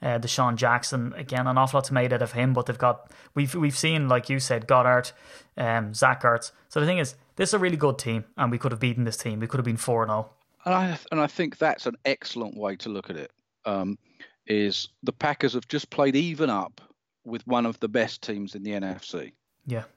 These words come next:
Speaker 2: You know, and one or two plays here and there, and, and, and the results re-, reverse. So they've just played even up with one of the best teams in the N F C. They haven't played even up with one of the best teams in the N F C or the N F L for I don't know how long.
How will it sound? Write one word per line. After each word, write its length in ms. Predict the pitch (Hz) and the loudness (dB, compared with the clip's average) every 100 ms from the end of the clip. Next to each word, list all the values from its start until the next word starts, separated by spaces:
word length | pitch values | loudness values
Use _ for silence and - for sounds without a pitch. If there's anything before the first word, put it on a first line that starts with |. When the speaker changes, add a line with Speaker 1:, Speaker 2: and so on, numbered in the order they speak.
| _ _ _ _ | _ _ _ _
Speaker 2:
You 80 | 107 | -4
know, 180 | 104 104 | -2 -2
and 120 | 110 | -2
one 140 | 117 156 | 0 2
or 80 | 147 | 2
two 220 | - 131 | 0 -2
plays 280 | 123 110 - | 0 0 0
here 140 | 117 | -2
and 140 | 110 | 0
there, 100 | 107 | 0
and, 100 | 104 | 0
and, 200 | 107 110 101 | -2 -4 -2
and 120 | 107 | -4
the 20 | |
results 540 | 104 110 98 110 104 104 | 0 0 2 0 0 -12
re-, 100 | 101 - _ | -12 -16 _
reverse. 380 | 104 101 92 92 | 0 2 2 0
So 100 | 113 | -2
they've 100 | 117 | 0
just 200 | 165 - | 0 2
played 180 | 170 151 | 2 4
even 300 | 185 156 123 | 2 2 2
up 240 | 104 - - - - - - _ | 2 -2 -18 -20 -20 -20 -20 _
with 140 | 117 | -4
one 160 | 120 117 | 0 2
of 40 | |
the 60 | 110 | 2
best 240 | 117 110 | 0 -2
teams 280 | - 110 101 | -4 -6 -4
in 120 | 104 | -6
the 80 | 107 | -4
N 80 | 101 | -2
F 160 | 101 | -4
C. 260 | - 98 90 - - - _ _ | -4 -6 -6 -10 -20 -20 _ _
They 80 | 127 | -2
haven't 400 | 127 175 175 - _ | 0 -2 -4 -8 _
played 280 | - 151 139 | 0 2 2
even 280 | 147 135 131 | 0 -2 -2
up 240 | 123 - - | -2 -4 -8
with 240 | 123 117 - _ _ | -6 -6 -12 _ _
one 140 | 131 | -2
of 80 | 123 | -2
the 60 | |
best 280 | 117 123 - | 0 0 0
teams 240 | - 120 110 | -6 -4 -6
in 100 | 110 | -6
the 140 | 117 | -2
N 80 | 120 | -2
F 140 | 113 | -2
C 260 | - 117 113 | -4 -6 -4
or 100 | 113 | -2
the 140 | 113 | 0
N 100 | 117 | 2
F 200 | 113 110 | 2 2
L 180 | 117 104 | 2 2
for 220 | - 113 - | 2 0 2
I 140 | 123 | 2
don't 160 | 117 117 | 2 0
know 120 | 107 | -2
how 180 | 127 110 | 0 -2
long. 240 | 87 - | -4 -16